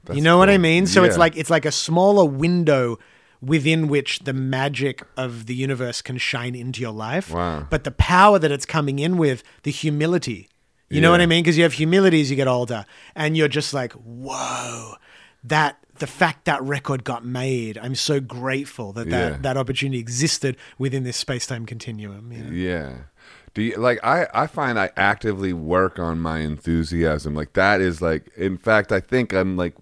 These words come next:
Speaker 1: usually wor-, spending every day working on cultivating my state of mind and my enthusiasm much more so than I did back,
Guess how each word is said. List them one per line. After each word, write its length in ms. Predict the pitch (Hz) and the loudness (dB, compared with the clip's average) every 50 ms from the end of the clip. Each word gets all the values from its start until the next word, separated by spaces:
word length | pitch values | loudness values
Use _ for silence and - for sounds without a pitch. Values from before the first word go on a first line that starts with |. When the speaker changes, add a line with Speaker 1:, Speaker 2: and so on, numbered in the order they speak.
| _ _ - | _ _ -20
Speaker 1:
usually 540 | - 80 82 87 90 92 90 98 90 87 85 | -16 -12 -8 -8 -6 -6 -4 -4 -4 -4 -2
wor-, 240 | 82 87 87 85 - | -2 -2 -2 -2 -4
spending 460 | - - - - 101 98 95 90 87 82 | -6 -10 -4 -2 -2 -2 -2 -2 -4 -4
every 240 | 85 78 80 85 | -6 -6 -6 -6
day 360 | 78 73 87 82 82 80 80 78 | -6 -4 -2 -2 -2 -2 -2 -4
working 680 | 67 71 76 85 95 95 98 98 - 107 95 87 78 | -6 -8 -4 -2 0 0 0 0 -2 -4 -4 -4 -4
on 420 | - 71 76 78 76 73 73 71 - | -4 -6 -4 -4 -4 -4 -6 -8 -8
cultivating 720 | - 98 104 92 85 90 87 82 82 78 73 73 73 73 | -4 -2 -2 -2 -2 -2 -2 -2 -2 -2 -2 -4 -6 -6
my 120 | 71 73 | -8 -8
state 320 | - - - 87 82 78 | -10 -8 -4 -4 -2 -2
of 80 | 78 76 | -2 -4
mind 440 | 78 78 78 78 76 76 73 69 - - | -4 -4 -4 -6 -6 -6 -8 -8 -10 -8
and 180 | 85 85 85 | -8 -6 -6
my 120 | 82 76 76 | -4 -4 -6
enthusiasm 920 | 78 76 - - 85 85 80 71 80 78 73 69 69 69 - 69 69 69 | -6 -8 -8 -6 -6 -6 -6 -6 -6 -4 -4 -4 -6 -6 -8 -10 -8 -6
much 240 | 80 92 95 - - | -4 -4 -4 -6 -6
more 240 | 90 87 82 80 78 | -6 -6 -6 -6 -6
so 240 | - 87 80 73 | -4 -4 -4 -4
than 160 | 69 76 73 71 | -4 -6 -6 -8
I 80 | 71 | -8
did 300 | 69 - 73 69 60 - | -8 -8 -10 -10 -10 -8
back, 220 | - 69 67 67 | -8 -8 -8 -10